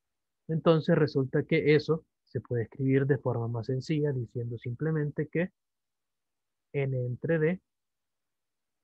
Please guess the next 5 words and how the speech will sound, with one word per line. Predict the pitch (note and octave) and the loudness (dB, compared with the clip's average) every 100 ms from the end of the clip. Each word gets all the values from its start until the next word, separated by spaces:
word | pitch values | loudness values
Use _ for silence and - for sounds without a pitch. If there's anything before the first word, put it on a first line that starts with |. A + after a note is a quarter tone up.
| _ _ | _ _
no | B2+ B2+ | -6 -4
pertenece | A#2 B2 A2 D#3+ D3+ B2 - D3+ _ _ _ _ _ _ _ _ _ _ _ _ _ _ _ _ | -4 -6 -4 -4 -2 -4 -6 -8 _ _ _ _ _ _ _ _ _ _ _ _ _ _ _ _
a | B2+ | -8
los | A#2 | -6
enteros. | A2 A#2 - - | -8 -10 -10 -14